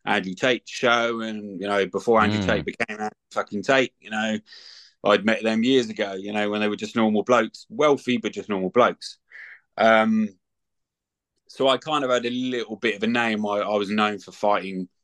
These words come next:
Speaker 1: anybody and just, you know, a little bit of a journeyman, having a fifty fifty record, but I'd turn up and I'd swing for the fences. And this promoter liked me and he wanted me to come along to the show as a guest, you know, V I P and all that shit, and turn up and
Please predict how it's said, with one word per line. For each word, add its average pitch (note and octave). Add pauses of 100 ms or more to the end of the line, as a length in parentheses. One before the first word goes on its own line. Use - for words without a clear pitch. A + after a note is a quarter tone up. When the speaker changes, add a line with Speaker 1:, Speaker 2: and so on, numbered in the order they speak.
(160)
Speaker 1:
anybody G#2 (240)
and F#2
just, -
you G2
know, F#2 (400)
a -
little D3+
bit C3
of A#2
a A#2
journeyman, C3+
having A#2
a A2
fifty A2
fifty G#2
record, G#2+
but G#2+
I'd G#2+
turn G#2
up G2
and G#2+
I'd G2
swing F#2+
for E2+
the F#2
fences. G2 (520)
And G#2
this A2+
promoter G#2+
liked A2
me G#2+
and G#2+
he G#2
wanted G#2
me G#2+
to G2+
come A2+
along A2
to G#2+
the G2+
show A#2
as G2+
a G2
guest, - (540)
you G2
know, G2+
V G#2
I G#2
P G#2
and G2+
all G#2
that D#2
shit, G#2
and G2
turn G2+
up G#2
and F#2+